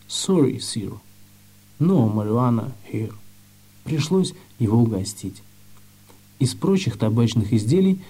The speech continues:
допускался дымок, подороже, шестнадцать копеек, и похуже. Немножко пах дустом. Тоже без фильтра, но сигарета уже круглая, в сечении, какой-то другой станок.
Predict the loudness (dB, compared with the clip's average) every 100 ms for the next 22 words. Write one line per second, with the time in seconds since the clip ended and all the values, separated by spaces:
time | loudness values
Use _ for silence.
0 | -14 -4 -4 -4 -6 -4 -4 -2 2 4
1 | 4 2 -4 -16 -20 -20 -6 -2 0 0
2 | -2 -4 -12 -20 -20 -20 -20 -6 -4 -2
3 | -2 -4 -10 -10 -10 -8 -10 -12 -20 -20
4 | -8 -6 -4 -4 -2 0 0 0 -6 -14
5 | -20 -20 -20 -20 -20 -20 -2 4 4 4
6 | 2 -4 0 0 0 -2 -4 -8 -12 -14
7 | -14 -20 -20 -20 -20 -20 -20 -20 -20 -2
8 | 2 2 2 0 2 2 2 0 -2 -6
9 | -12 -2 0 0 2 4 4 4 6 4
10 | 2 2 4 4 4 2 -4 -14 -18 -10
11 | -2 0 2 0 -4 -12 -20 -20 -6 -2
12 | 0 0 2 0 4 2 2 0 0 -2
13 | -10 -20